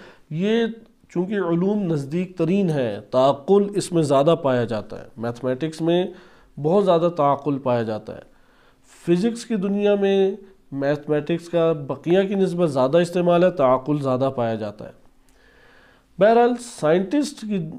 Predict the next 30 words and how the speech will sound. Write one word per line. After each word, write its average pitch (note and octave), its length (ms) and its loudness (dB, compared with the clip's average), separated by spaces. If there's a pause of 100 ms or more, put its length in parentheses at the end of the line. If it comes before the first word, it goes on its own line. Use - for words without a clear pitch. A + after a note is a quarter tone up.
(120)
साइंटिस्ट F3 600 0
पुराने D3 400 2
दौर C3+ 280 -4
के C#3 180 -4
मुसलमान D3 540 2
साइंटिस्ट A#2+ 460 -4
की B2 120 -6
बात A2+ 260 -4
की B2 120 -8
जा A#2+ 160 -2
रही C#3 160 -6
है, D3 60 -2
इसी C#3+ 180 -6
तरह C#3+ 300 -4
यूनानी E3 500 2 (340)
फ़लसफ़ा, A#2 540 -8 (540)
यूनानी C3+ 420 0
साइंटिस्ट C#3+ 580 -4
जितने E3+ 380 0
भी D3+ 160 -2
थे B2 300 -4 (600)
वो B2+ 260 -2
सारे A#2+ 320 -2
के F3 120 -2
सारे F3+ 320 -4 (100)
बहुत F#3 520 -2
अजीम G3 520 0 (200)
मवाहिद E3 540 2
और D#3 100 0
फ़ैलसूफ़ D3 560 -4